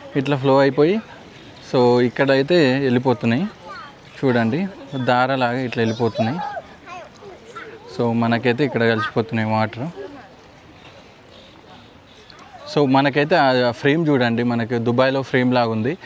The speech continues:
కాకపోతే ఆ దుబాయ్ ఫ్రేమ్ చాలా పెద్దది. So,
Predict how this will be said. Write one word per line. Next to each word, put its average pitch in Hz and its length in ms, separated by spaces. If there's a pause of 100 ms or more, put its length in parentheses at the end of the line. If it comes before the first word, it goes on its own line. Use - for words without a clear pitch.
(180)
కాకపోతే 131 360 (160)
ఆ 120 40 (220)
దుబాయ్ 131 320
ఫ్రేమ్ 135 160 (100)
చాలా 123 220 (260)
పెద్దది. 123 400 (520)
So, 131 60